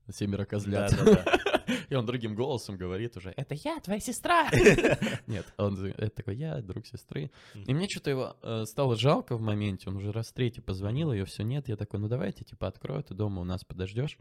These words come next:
Speaker 1: И я открываю домофон. И открываю дверь входную сразу же.
Speaker 2: Мгм.
Speaker 1: И чё-то секунд через десять в квартиру залетает сестра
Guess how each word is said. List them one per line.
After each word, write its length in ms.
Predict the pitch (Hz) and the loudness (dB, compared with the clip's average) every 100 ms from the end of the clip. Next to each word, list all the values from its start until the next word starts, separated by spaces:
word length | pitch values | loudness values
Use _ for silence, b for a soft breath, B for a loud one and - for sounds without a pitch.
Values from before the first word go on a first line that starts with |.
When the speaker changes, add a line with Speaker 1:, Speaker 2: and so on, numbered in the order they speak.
| _ - | _ 0
Speaker 1:
И 60 | |
я 80 | 120 | 0
открываю 500 | 180 127 127 127 120 | 0 0 4 4 2
домофон. 640 | 107 107 107 - 90 82 98 _ - | 0 0 0 0 -4 -4 -10 _ -8
И 340 | 104 104 107 98 | 0 2 2 0
открываю 400 | - - 143 135 | -2 0 0 0
дверь 320 | 101 98 - - _ | 0 -4 -6 -12 _
входную 460 | - 92 92 90 87 | -8 -6 -4 -6 -6
сразу 360 | - 90 90 87 | -6 -6 -6 -8
же. 80 | |
Speaker 2:
Мгм. 220 | 82 95 104 - | -10 -12 -16 -12
Speaker 1:
И 40 | 117 | -2
чё-то 220 | 147 - | -2 0
секунд 380 | - - 160 135 | -6 -2 -2 2
через 320 | 143 131 117 | 4 4 2
десять 600 | 117 151 170 - 98 - _ _ _ | 2 2 2 -2 -4 -8 _ _ _
в 100 | - | -4
квартиру 440 | 113 117 135 120 | -2 0 0 0
залетает 540 | 107 110 113 127 113 - | 0 -2 0 0 0 -2
сестра 640 | 107 - 123 131 147 156 | -8 -4 -2 0 -2 -6